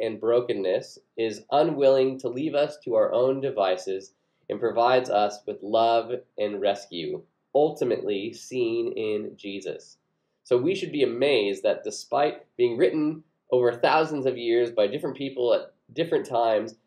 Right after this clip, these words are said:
the main message of the Bible is the same. As the Bible Project says, the Bible is a unified story that leads us to Jesus. Let me pray.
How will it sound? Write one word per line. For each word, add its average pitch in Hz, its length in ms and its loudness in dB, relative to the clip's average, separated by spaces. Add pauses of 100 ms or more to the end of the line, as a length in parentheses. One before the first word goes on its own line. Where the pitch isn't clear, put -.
(120)
the 107 60 -8
main 127 500 2
message 117 380 -2
of 107 180 -4
the 101 60 -8
Bible 101 460 0
is 95 160 -8
the 92 100 -12
same. 85 420 -6 (420)
As 107 120 -2
the 123 80 0
Bible 135 280 2
Project 113 460 0
says, 92 400 -2 (220)
the 92 60 -6
Bible 127 400 2
is 117 180 -2
a 104 60 -4
unified 117 640 0
story 98 440 0
that - 220 -4
leads 98 400 -8
us 92 400 -6
to 92 80 -16
Jesus. 85 540 -12 (460)
Let 107 120 0
me 104 100 -2
pray. - 320 -6